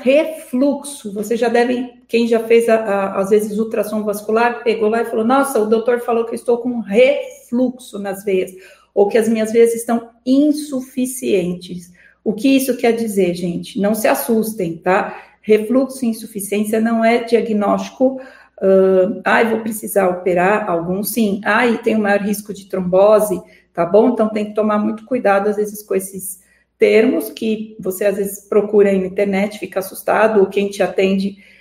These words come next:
na hora do exame também te assusta. A insuficiência quer dizer o quê? Que essas válvulas, né? Vou ver aqui se eu tenho uma figura legal pra mostrar pra vocês. Tenho. Ó. Aqui.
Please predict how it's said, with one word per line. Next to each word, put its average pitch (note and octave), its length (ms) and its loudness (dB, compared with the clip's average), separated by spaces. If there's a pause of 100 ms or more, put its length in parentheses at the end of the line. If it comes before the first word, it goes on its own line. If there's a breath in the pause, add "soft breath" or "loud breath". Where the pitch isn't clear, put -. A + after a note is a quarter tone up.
(240 soft breath)
na F#3 120 0
hora F#3+ 180 4
do G3 120 -4
exame F#3+ 340 0
também F#3 280 -4
te G#3 140 0
assusta. A#3 560 0
A G3 140 2
insuficiência A#3+ 920 2
quer A3 180 0
dizer G3+ 220 4
o A3+ 60 2
quê? - 400 -4 (240 soft breath)
Que - 80 -2
essas G#3 440 2
válvulas, G3 1120 2 (380)
né? F#3+ 500 -6 (280)
Vou - 100 -20
ver - 140 -2
aqui - 180 -10
se - 100 -16
eu - 60 -10
tenho E3+ 180 -10
uma F3+ 140 -10
figura F#3+ 400 -10
legal G3+ 320 -6
pra G3+ 160 -14
mostrar - 300 -14
pra - 160 -20
vocês. - 580 -10
Tenho. F#3 500 2 (1120)
Ó. - 200 -16 (1600)
Aqui. - 400 -8